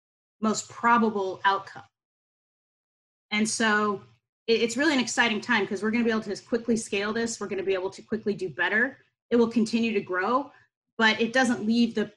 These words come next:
traditional technology behind. That's the most important part, is we're looking to use our automation and to not,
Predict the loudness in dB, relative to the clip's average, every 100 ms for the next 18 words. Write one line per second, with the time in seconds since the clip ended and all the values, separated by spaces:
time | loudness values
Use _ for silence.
0 | _ -4 -2 -2 -4 -4 -6 -4 -2 -2
1 | -6 -8 -6 -10 -2 -2 0 -4 -4 -6
2 | -6 -6 -10 -8 -8 -6 -8 -4 -2 -2
3 | 0 0 0 -4 -2 0 0 0 -2 -4
4 | -4 -4 -4 -4 -6 -4 -2 0 0